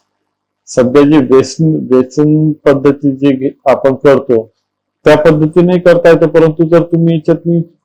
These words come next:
यांत्रिकीकरणाचा यूज केला, यांत्रिकीकरण जर केलं, यांत्रिकीकरण म्हणजे काय, जे कॉटन पिकर आहे, कॉटन पिकर मशीनचा यूज जर केला, तर हे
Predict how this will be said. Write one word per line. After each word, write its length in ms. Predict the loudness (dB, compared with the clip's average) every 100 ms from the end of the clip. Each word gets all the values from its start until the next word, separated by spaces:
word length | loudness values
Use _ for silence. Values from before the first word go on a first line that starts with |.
| 0
यांत्रिकीकरणाचा 1000 | 2 2 -2 -2 -2 0 0 2 -2 0
यूज 320 | 0 2 -2 _
केला, 360 | -2 0 0
यांत्रिकीकरण 1000 | -2 -6 -8 -20 -10 -8 0 0 0 0
जर 120 | 0 -2
केलं, 400 | -2 -2 -2 -8 _ _ _ _
यांत्रिकीकरण 600 | -8 -4 -4 -4 0 0
म्हणजे 380 | 2 -2 -4 -4
काय, 220 | -2 -2
जे 220 | -2 -2 -2
कॉटन 360 | 0 0 -2
पिकर 420 | -4 -6 0 4
आहे, 200 | 4 2
कॉटन 340 | 0 -2 -2 -6
पिकर 300 | -6 -4 -2
मशीनचा 640 | -4 -10 -10 -14 -6 -2
यूज 300 | 0 -2 -4
जर 140 | -6 -6
केला, 320 | -4 0 0
तर 140 | 0
हे 180 | -4 -6